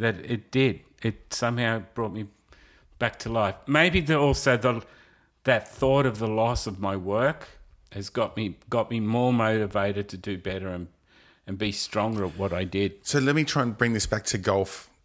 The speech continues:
Speaker 1: Mm.
Speaker 2: um, to the game of golf
Speaker 1: Yeah.
Speaker 2: and the playing of golf. Do you remember what you did in a creative sense to work on, on the left side and your creativity that helped you see things differently that, that might be helpful for anyone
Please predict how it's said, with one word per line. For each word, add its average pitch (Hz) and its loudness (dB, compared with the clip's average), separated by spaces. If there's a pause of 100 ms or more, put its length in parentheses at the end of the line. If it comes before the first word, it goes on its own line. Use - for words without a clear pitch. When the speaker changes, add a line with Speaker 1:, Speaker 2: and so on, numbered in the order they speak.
(240)
Speaker 1:
Mm. 127 0
Speaker 2:
um, 90 -2 (640)
to - 0
the 107 4
game 104 2
of 95 -2
golf 73 -6
Speaker 1:
Yeah. 113 -2
Speaker 2:
and 95 0
the 90 0
playing 101 -4
of 92 -6
golf. 67 -8 (120)
Do 113 -2
you 110 2
remember 113 0
what 107 0
you 98 -4
did 92 0
in 90 0
a 85 0
creative 92 0
sense - -4
to 110 -2
work 98 2
on, 92 0
on 98 2
the 104 0
left 98 2
side 90 0
and 90 -2
your 92 0
creativity 92 0
that 87 -2
helped 101 -6
you 90 -4
see 101 0
things 90 -6
differently 85 -4
that, 92 -4 (340)
that 98 -4 (760)
might 104 0
be 101 0
helpful 92 -4
for 101 -2
anyone 101 0